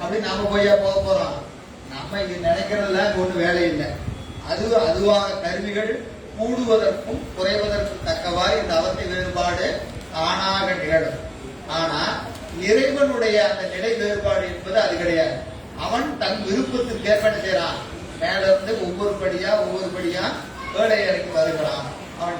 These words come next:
கீழே இறங்கி வருவதனுடைய காரணம் நம்மால் கொண்டிருக்கிற கருணை. நமக்காக கீழே இறங்கி வரான். அதனால அவனும் நம்ம மாதிரி அவத்தைப்படுகிறான்னு சொல்ல கூடாது.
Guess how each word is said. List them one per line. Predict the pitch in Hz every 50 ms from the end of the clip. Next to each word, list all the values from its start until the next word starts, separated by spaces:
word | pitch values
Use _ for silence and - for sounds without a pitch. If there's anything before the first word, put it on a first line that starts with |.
| -
கீழே | 196 220 254 254 254 233 214 202
இறங்கி | 202 202 202 208 202 196
வருவதனுடைய | 190 190 190 190 185 185 175 160 160 160 160 156 -
காரணம் | 160 160 165 180 175 170 - 151 302 - - - - - - - - - -
நம்மால் | 659 659 659 - - - - - - 190
கொண்டிருக்கிற | - - 175 - - - - 170 170 175 - - - - - 156
கருணை. | 160 165 - - - - - - - - - - - - - - - - - - - - -
நமக்காக | - - 247 262 262 254 247 240 233 226 226 220 202
கீழே | 208 208 208 202 196 196
இறங்கி | 180 175 165 165 160 156
வரான். | 151 151 147 143 - - - - - - - -
அதனால | - 170 185 208 214 214 -
அவனும் | - - 220 233 - 202
நம்ம | - - - - -
மாதிரி | - - - -
அவத்தைப்படுகிறான்னு | - - - - - - 185 180 175 175 175 175 170 180 180 170 -
சொல்ல | 170 165 170 180 - - - - - - - - - - -
கூடாது. | 180 196 202 190 165 - - -